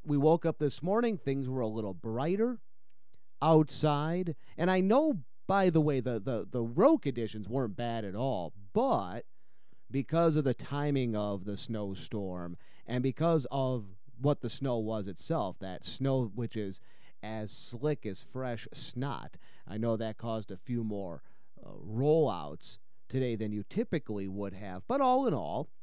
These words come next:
overall, rather picturesque setting and landscape companies rejoicing because, my goodness,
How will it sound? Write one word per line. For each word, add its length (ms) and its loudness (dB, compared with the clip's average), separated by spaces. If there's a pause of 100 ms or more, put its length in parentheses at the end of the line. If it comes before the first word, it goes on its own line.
(560)
overall, 580 4
rather 360 -2 (260)
picturesque 720 -4
setting 460 -6
and 300 -6 (300)
landscape 840 -2
companies 800 -2 (340)
rejoicing 840 4
because, 580 -4 (260)
my 340 2
goodness, 680 -2